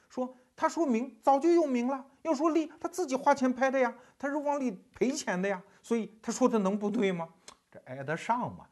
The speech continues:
一个人是不是高尚，跟他得出的结论是不是正确，这之间逻辑差着十万八千里呢。但是所有这样的人，他都获得了好名声，而相反呢，<laughs> 所有对这个世界抱有乐观态度的人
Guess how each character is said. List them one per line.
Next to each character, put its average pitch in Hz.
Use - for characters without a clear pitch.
一 180
个 220
人 180
是 -
不 135
是 143
高 220
尚， -
跟 156
他 165
得 165
出 208
的 175
结 117
论 190
是 175
不 170
是 208
正 262
确， -
这 185
之 214
间 208
逻 131
辑 165
差 -
着 135
十 151
万 202
八 180
千 208
里 123
呢。 -
但 370
是 359
所 330
有 320
这 175
样 160
的 120
人， 95
他 214
都 285
获 -
得 113
了 113
好 87
名 95
声， 104
而 285
相 339
反 98
呢， -
<laughs> -
所 311
有 208
对 220
这 277
个 233
世 226
界 175
抱 214
有 135
乐 370
观 156
态 196
度 131
的 107
人 101